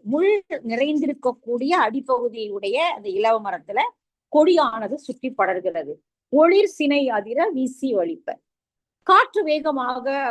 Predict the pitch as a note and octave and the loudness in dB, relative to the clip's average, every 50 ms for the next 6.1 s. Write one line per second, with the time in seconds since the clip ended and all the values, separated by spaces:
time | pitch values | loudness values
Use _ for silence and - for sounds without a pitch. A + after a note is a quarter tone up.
0 | A3 G#3 A#3 C4 B3 - B3 A3+ G#3 G3+ G#3+ D#4 A4 A#4+ G#4 F#4+ - - D4 - | -4 -6 -8 -10 -8 -6 -6 -2 2 2 2 4 2 2 0 0 2 2 4 4
1 | E4 D4 C#4 C4+ C4 B3+ C4 - A#3 G3+ F#3+ A3 A#3+ A4+ A#4 G#4+ C#4+ A3+ A3 G3+ | 4 4 6 6 6 4 2 0 -2 -2 -2 -2 -2 0 0 0 0 0 0 0
2 | G3 G3 G3 G#3+ B3 B3+ B3+ A#3+ G#3 G3+ - - G#3+ G#3 G3+ G3 E3 C#3+ C3+ - | 0 0 -2 -4 -6 -8 -8 -8 -8 -8 -4 -2 -2 -2 -2 -6 -10 -12 -12 -16
3 | - - _ _ _ - B3 C4+ C#4 C#4+ D4+ D#4 - - - A3 F3+ D#3+ C3+ - | -20 -20 _ _ _ 4 4 6 6 4 0 -4 -8 -10 -12 -12 -10 -10 -10 -12
4 | - _ _ _ _ _ - D4+ D#4+ F4+ E4 C#4+ - - D#4+ D#4 E4+ E4+ D#4 - | -14 _ _ _ _ _ -4 0 2 2 2 2 0 0 0 2 2 2 2 2
5 | - B3+ C#4 D4+ C#4+ D4 - D#4+ E4 F4 F4 F4+ A4 B4+ B4+ - - D4 B3 G3+ | 2 2 0 0 0 -4 -2 0 0 2 2 0 0 -2 -4 -2 -2 0 0 0
6 | D#3 | -2